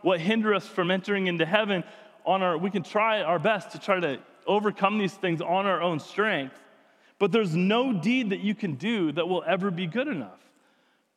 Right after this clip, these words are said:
because you need to be perfect. And therefore, you need someone to perfect you. And that's the whole picture of the gospel,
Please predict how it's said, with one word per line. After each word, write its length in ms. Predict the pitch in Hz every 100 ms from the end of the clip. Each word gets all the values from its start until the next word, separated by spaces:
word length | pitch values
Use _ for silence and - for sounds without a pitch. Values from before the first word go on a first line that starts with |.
| _
because 340 | 156 208 151
you 140 | 151 208
need 200 | 214 -
to 100 | 147
be 200 | 135 120 -
perfect. 600 | - 202 - - - _ _ _ _ _ _ _ _ _ _
And 140 | 143 160
therefore, 400 | 190 185 190 135
you 240 | 135 190
need 260 | 220 214 151
someone 800 | - - 196 233 147 113 110 151 - _ _ _
to 100 | -
perfect 600 | 123 120 - 196 196 -
you. 160 | 143 101 - _ _ _ _ _ _ _
And 120 | 147 156
that's 220 | 208 -
the 100 | 170
whole 340 | - - 226
picture 440 | 214 - 220 - 185
of 140 | 139
the 80 | 127
gospel, 600 | 139 214 311 - 131 -